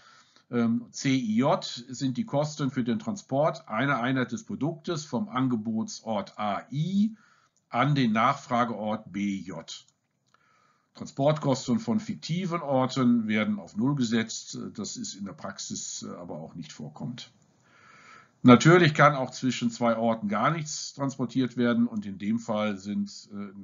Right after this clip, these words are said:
natürlich die Transportkosten unendlich. Wenn also zwei Standorte nicht miteinander in Verbindung treten, im Beispiel eine, eine Konservendose Bohnen aus dem Iran, die darf nicht nach Israel verkauft werden,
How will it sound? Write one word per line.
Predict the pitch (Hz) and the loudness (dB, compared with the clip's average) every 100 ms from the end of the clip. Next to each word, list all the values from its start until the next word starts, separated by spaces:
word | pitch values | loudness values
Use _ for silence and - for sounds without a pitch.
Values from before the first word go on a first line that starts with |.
| 98 | -14
natürlich | 92 - 98 98 | -12 -8 -8 -8
die | 92 | -14
Transportkosten | - 90 - 95 101 - - - - | -14 -14 -8 -8 -6 -10 -10 -10 -10
unendlich. | 82 73 117 131 127 117 - - - - _ | -8 0 0 4 2 2 -4 -20 -20 -20 _
Wenn | 98 104 104 | -2 0 0
also | 95 98 95 98 90 | 0 -2 -2 -4 -6
zwei | - 101 101 | -4 -2 -2
Standorte | - 95 104 98 101 98 101 | -2 -2 -4 -2 -4 -2 0
nicht | 117 - | 0 2
miteinander | 110 104 98 101 104 80 | 0 0 0 0 0 -2
in | 98 | -8
Verbindung | - 85 113 123 107 | -10 0 2 4 2
treten, | 113 104 101 101 92 _ - - _ | 0 -2 -2 -6 -10 _ -20 -20 _
im | - 104 | -2 0
Beispiel | 90 107 117 - 107 107 104 104 - _ _ | 2 0 -2 2 4 4 4 0 -6 _ _
eine, | 104 98 104 98 95 95 92 90 - _ _ _ _ _ | -2 2 2 2 0 0 -2 -4 -12 _ _ _ _ _
eine | 104 101 101 98 92 | -2 0 2 0 -2
Konservendose | 101 95 110 117 110 104 104 107 104 101 | -4 2 4 6 4 2 2 2 0 0
Bohnen | 90 107 120 120 113 104 - - _ _ _ | 0 2 6 6 6 4 -2 -20 _ _ _
aus | - 110 107 | -6 -2 -2
dem | - 104 | -2 -2
Iran, | 101 101 110 120 | 0 4 6 6
die | 107 107 | 4 2
darf | 101 98 | 2 2
nicht | 110 107 - | 0 -2 0
nach | 101 92 | -2 -2
Israel | 143 - 120 120 113 | -6 -6 -2 0 -2
verkauft | 110 117 110 101 101 | -2 -2 -2 -2 -4
werden, | 101 95 95 | -4 -4 -8